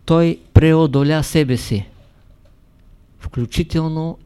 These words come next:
и себепознанието, петото тяло. Той преодоля себепознанието и навлезе частично в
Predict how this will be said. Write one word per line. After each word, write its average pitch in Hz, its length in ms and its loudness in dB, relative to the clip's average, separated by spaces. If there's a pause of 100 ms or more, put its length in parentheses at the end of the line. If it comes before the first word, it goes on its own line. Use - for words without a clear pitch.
и 160 140 -2
себепознанието, 135 1300 -4 (380)
петото 143 420 -2
тяло. 135 340 -2 (1200)
Той 170 220 4
преодоля 156 680 0 (1080)
себепознанието 156 1120 0 (300)
и 196 120 2
навлезе 147 480 0
частично 147 760 -4 (400)
в 120 140 -4